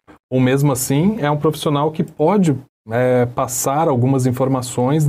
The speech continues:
de outra área, enfim, tem diretrizes aí também da empresa, né? Pra não acabar prejudicando até, né, a imagem, ao invés de, de ser uma, um posicionamento positivo dessa imagem.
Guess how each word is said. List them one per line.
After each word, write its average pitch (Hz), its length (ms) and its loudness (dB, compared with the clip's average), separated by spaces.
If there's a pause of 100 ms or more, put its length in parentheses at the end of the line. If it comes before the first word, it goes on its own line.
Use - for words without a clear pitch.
de 117 160 2
outra 123 320 0
área, 113 480 0
enfim, 107 300 0
tem 123 280 -2 (460)
diretrizes 127 640 0
aí 120 140 2
também 123 260 2
da 135 80 0
empresa, 135 560 0
né? 135 180 0 (400)
Pra 113 160 -2
não 131 920 2
acabar 127 300 -2
prejudicando 151 760 2
até, 120 240 0
né, 117 140 2
a 113 40 2
imagem, 123 440 0
ao - 20 2
invés 139 260 0
de, 147 260 2
de 131 140 0
ser 127 200 -2
uma, 135 420 0
um 123 120 4
posicionamento 123 600 0
positivo 127 500 -2
dessa 123 260 0
imagem. 120 440 0